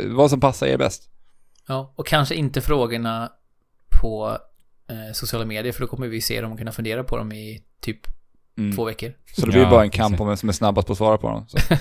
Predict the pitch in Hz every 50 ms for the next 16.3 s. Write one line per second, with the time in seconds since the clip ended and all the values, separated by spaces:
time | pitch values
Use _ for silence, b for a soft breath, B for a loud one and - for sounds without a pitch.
0 | - 151 113 101 95 98 87 82 82 - - - - B B B B B - -
1 | _ _ - B B B B B B B B B B B B B B B _ -
2 | 127 127 123 123 120 120 120 120 127 147 156 151 156 160 160 165 156 151 - 160
3 | 156 - 143 - 156 147 - - 147 147 151 147 139 131 135 139 135 - - -
4 | - - _ _ - - 135 131 135 139 143 175 170 131 131 - 127 127 - -
5 | - - - - - - 123 120 123 127 123 123 120 123 135 127 123 123 123 120
6 | 120 120 117 117 117 117 117 117 117 123 123 131 139 _ _ _ _ 240 _ -
7 | 123 123 - - - 123 123 131 135 135 135 - _ _ _ _ - b b b
8 | b b b - 127 - 127 123 131 123 123 117 131 123 120 117 120 113 120 120
9 | - - 123 113 - - 113 - - 113 110 113 110 - - 110 107 - - -
10 | 110 104 107 - - 113 117 127 127 123 - _ _ - 120 117 110 - - 117
11 | - 113 120 117 117 123 123 - _ - 139 117 113 113 110 - 127 123 113 113
12 | 117 - - - - 113 - 123 - - - - _ _ - 131 123 120 113 123
13 | - B B B B B B B B B B B - 143 135 127 131 131 131 131
14 | 135 135 139 - 147 151 156 156 156 156 156 156 143 - - - 160 151 123 -
15 | - 123 120 120 120 123 127 123 120 120 113 - 127 120 113 110 107 110 110 107
16 | 107 107 110 113 117